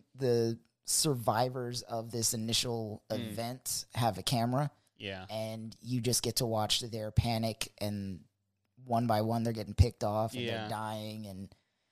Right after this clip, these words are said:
Speaker 1: it's, it's an insane movie. Like, the
Speaker 2: <laughs>
Speaker 1: ending was just like, "Oh my God."
Speaker 2: How old is this movie?
Speaker 1: Uh, this one, it's not super old. I didn't put a date on it. I don't recall, but I, I wanna say it was, like, twenty eighteen.
Speaker 2: Oh, okay.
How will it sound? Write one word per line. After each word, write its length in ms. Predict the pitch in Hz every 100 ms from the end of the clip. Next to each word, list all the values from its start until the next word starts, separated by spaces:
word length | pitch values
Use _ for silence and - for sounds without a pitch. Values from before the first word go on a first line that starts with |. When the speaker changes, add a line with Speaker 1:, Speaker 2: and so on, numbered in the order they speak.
| _ _ _ _
Speaker 1:
it's, 400 | 135 143 - - -
it's 220 | 131 147
an 100 | 117
insane 520 | 104 - 131 123 117
movie. 260 | 113 113 113
Like, 220 | 117 120
the 100 | -
Speaker 2:
<laughs> 60 | -
Speaker 1:
ending 500 | 135 151 170 180 165
was 160 | 139
just 240 | 127 127 -
like, 300 | 110 104 - _ _ _ _ -
"Oh 160 | 110 143
my 180 | 120 - -
God." 400 | 104 101 87 - - -
Speaker 2:
How 100 | -
old 180 | 220 214
is 80 | 110
this 160 | 104
movie? 260 | 110 98 - _ _ _
Speaker 1:
Uh, 160 | 139 151
this 240 | 131 196
one, 160 | 392 226
it's 200 | 196 -
not 300 | 233 285 -
super 480 | - - 190 160 120
old. 320 | 117 156 113
I 80 | 110
didn't 280 | 151 143 113
put 120 | 139
a 60 | 104
date 220 | 98 117
on 160 | 104 92
it. 80 | 92
I 80 |
don't 240 | 101 98 -
recall, 320 | 95 101 98
but 140 | 95 98
I, 100 | 107 -
I 60 |
wanna 200 | 117 135
say 120 | 165 165
it 40 |
was, 80 | 131
like, 100 | 113
twenty 280 | 123 120 -
eighteen. 400 | - 135 143 151 _ _ _ _ 330
Speaker 2:
Oh, 120 | 370
okay. 180 | 143